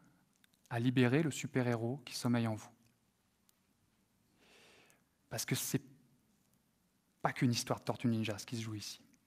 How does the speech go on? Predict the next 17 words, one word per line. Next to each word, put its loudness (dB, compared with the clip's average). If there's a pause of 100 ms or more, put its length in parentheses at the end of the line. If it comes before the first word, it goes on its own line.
(680)
Ces -8
mots 8
derrière 6
moi 4 (720)
sont -4
simplement 6 (1200)
les 0
quatre 6
besoins 6 (140)
humains 8
fondamentaux. 6 (2500)
Ceux 2
que 6
les 6
sages, 8
les 2
anciens, 4